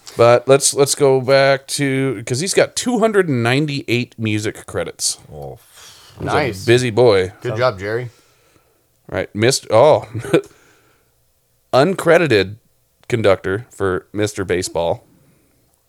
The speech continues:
Speaker 1: Mom and, oh, Mom and Dad Save the World. You remember that movie?
Speaker 3: Yep.
Speaker 1: Yeah, that's a weird one.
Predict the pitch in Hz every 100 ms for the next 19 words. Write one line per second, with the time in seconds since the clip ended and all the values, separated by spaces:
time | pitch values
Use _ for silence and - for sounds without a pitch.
0 | _ _ - 117 135 131 107 107 107 92
1 | 101 110 101 92 101 101 - 104 90 85
2 | 87 98 98 90 87 - - _ - 107
3 | 110 113 120 131 135 160 160 160 95 117
4 | - _ _ _ _ _ - - - 110
5 | 127 95 90 98 104 104 101 101 117